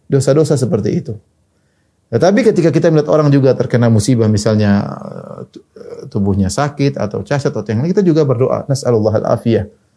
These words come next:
Ya Allah, kami mohon keselamatan. Ya, tetapi bala yang paling besar adalah seorang terjerumus dalam,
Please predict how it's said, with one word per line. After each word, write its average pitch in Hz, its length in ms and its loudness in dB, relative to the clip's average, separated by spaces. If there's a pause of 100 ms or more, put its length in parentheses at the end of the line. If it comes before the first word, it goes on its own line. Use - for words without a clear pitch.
(280)
Ya 113 80 0
Allah, 110 160 0
kami 107 160 0
mohon 104 240 4
keselamatan. 104 640 -4 (400)
Ya, 101 160 -6
tetapi 117 560 -2 (320)
bala 117 400 2
yang 104 160 2
paling 104 240 2
besar 104 240 0
adalah 104 320 0 (480)
seorang 113 400 0
terjerumus 104 480 0
dalam, 110 400 2